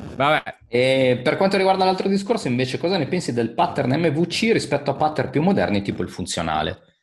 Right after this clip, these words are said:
Speaker 1: Allora, io non so cosa uno dica, intenda il pattern funzionale in questo senso,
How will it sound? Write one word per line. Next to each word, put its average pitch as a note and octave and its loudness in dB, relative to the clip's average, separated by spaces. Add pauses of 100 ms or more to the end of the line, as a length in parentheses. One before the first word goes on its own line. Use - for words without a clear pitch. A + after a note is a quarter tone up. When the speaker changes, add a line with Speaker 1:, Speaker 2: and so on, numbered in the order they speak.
(160)
Speaker 1:
Allora, A#2+ -2 (120)
io D3 -2
non B2 -4
so C3 -4
cosa A2+ -8
uno A2 -6
dica, G#2 -8
intenda G2+ -8
il F#2 -10
pattern G2+ -8
funzionale F#2 -12
in F#2 -12
questo - -16
senso, - -20